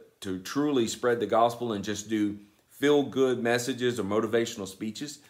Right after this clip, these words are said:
they're, it's not working. Um, we're not preaching hell. We're not talking about salvation. We're not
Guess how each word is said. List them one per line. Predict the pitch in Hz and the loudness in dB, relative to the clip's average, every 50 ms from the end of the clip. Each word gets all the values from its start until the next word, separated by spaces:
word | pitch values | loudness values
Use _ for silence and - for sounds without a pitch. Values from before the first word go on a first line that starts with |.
| - - - _ _ - | -20 -20 -20 _ _ -2
they're, | 117 120 117 - 120 | -2 -2 0 0 -2
it's | 110 - - | -2 -2 -2
not | 123 120 110 82 | -2 -2 0 0
working. | 101 113 120 120 - 78 69 - - - _ _ _ _ _ _ _ _ _ _ _ _ _ _ _ _ _ | -2 -2 -2 -2 -6 -10 -14 -14 -18 -20 _ _ _ _ _ _ _ _ _ _ _ _ _ _ _ _ _
Um, | - 92 98 92 95 95 98 | -6 -4 -2 -2 -2 -2 -2
we're | 101 107 | 0 0
not | 113 123 123 - - | 0 0 0 -2 -4
preaching | - 117 120 117 - 123 113 107 | -4 -4 -4 -4 -4 -4 -4 -4
hell. | 104 110 113 107 87 - - - _ _ _ _ - | -2 -2 -2 -2 -4 -6 -10 -14 _ _ _ _ -6
We're | 98 107 | -2 0
not | 110 117 117 117 | 2 2 0 2
talking | 117 110 104 101 113 | 0 0 0 0 0
about | 107 107 95 - - | 0 0 0 -2 -2
salvation. | 107 98 92 90 92 95 95 95 92 - 80 78 - - - - _ _ _ | 0 0 0 0 0 0 0 -2 -4 -6 -8 -10 -12 -14 -18 -20 _ _ _
We're | - 104 104 | -6 -4 -2
not | 107 113 117 127 139 - - - | 0 2 2 2 2 0 -2 -8